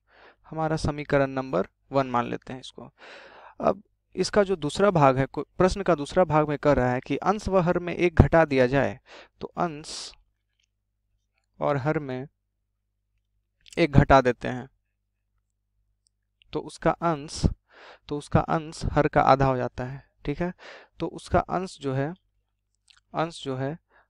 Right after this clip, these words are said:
हर का आधा हो जाता है, b माइनस वन बट्टा टू।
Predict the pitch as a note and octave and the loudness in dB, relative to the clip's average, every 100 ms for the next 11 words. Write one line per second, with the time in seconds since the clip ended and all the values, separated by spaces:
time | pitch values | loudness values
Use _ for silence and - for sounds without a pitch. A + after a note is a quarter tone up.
0 | _ - D#3+ - D#3 F#3 A3 - _ - | _ 2 4 4 2 2 -2 -16 _ 2
1 | D#3 D3+ C#3 B2+ - C3 B2+ C#3 C#3+ C#3+ | 4 6 2 -2 -4 -8 -8 -12 -10 -6
2 | C#3+ C3+ C3 - C3+ C3 B2 - - - | -4 -4 -4 -8 -10 -8 -8 -10 -12 -18
3 | - | -20